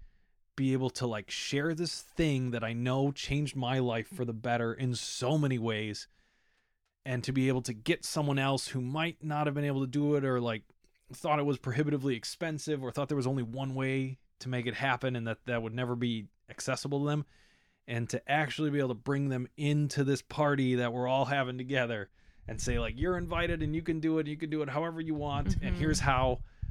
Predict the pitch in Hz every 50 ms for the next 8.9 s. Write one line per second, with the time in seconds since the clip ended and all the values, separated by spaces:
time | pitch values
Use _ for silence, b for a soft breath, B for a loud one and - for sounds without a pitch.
0 | B B - 113 120 123 120 123 123 - - 151 127 127 131 131 127 117 - -
1 | - - - 147 151 151 160 139 - - 123 120 120 117 113 110 110 - - -
2 | - _ _ _ _ _ _ - 151 143 127 - - - - 123 110 98 - -
3 | - 123 107 107 95 - 101 92 92 - - 185 180 175 170 170 170 165 156 170
4 | 165 156 135 - 180 170 165 156 170 165 156 170 196 220 233 226 214 208 208 208
5 | 208 202 202 202 196 190 190 190 202 196 185 185 185 180 175 175 170 165 165 147
6 | - - 165 160 156 151 151 151 151 151 147 - 156 151 147 139 131 139 147 143
7 | 147 143 139 131 - 147 131 131 139 139 139 131 127 - - 135 127 123 123 120
8 | - 135 127 117 - 120 113 95 90 87 - - - 262 285 302 302 285